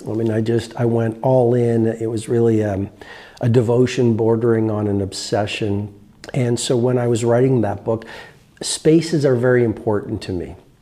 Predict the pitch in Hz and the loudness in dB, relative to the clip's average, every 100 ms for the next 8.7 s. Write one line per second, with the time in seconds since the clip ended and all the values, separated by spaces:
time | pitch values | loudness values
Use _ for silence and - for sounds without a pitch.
0 | _ - - - - 131 117 117 117 - | _ -20 -20 -12 -4 0 0 2 0 0
1 | 131 123 120 113 110 107 104 117 127 131 | -2 0 0 0 0 -2 -4 0 0 0
2 | 135 120 123 127 123 123 113 104 98 107 | 0 0 2 2 2 2 0 -2 -2 -2
3 | 117 113 117 117 - 117 117 120 113 117 | -2 0 0 -2 0 0 2 0 2 0
4 | 113 101 98 117 120 127 127 127 117 110 | 0 -2 -4 -4 -2 2 2 2 2 0
5 | 110 110 110 - - - - - - 117 | -2 -2 -4 -6 -16 -18 -14 -6 -4 0
6 | 120 120 127 113 117 - - - _ _ | 0 2 0 0 -2 -6 -16 -20 _ _
7 | _ _ _ - 202 117 131 139 165 170 | _ _ _ -8 -2 0 2 4 4 2
8 | 170 127 127 120 120 120 | 2 4 4 4 4 4